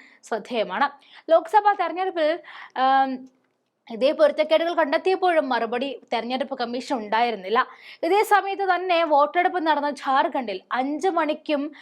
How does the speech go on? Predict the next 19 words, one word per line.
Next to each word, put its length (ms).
രാത്രി 380
പതിനൊന്നരയ്ക്കുമുള്ള 1000
പോളിംഗ് 460
ശതമാനത്തിലെ 560
വ്യത്യാസം 640
ഒന്ന് 260
ദശാംശം 640
ഏഴ് 260
ഒൻപത് 480
ശതമാനം 480
മാത്രമാണ്. 760
ഇതോടെ 260
മഹാരാഷ്ട്ര 560
തെരഞ്ഞെടുപ്പിൽ 640
വ്യാപക 480
ക്രമക്കേട് 560
നടന്നുവെന്ന 580
ആരോപണം 640
ഉയരുന്നതിനിടെ 840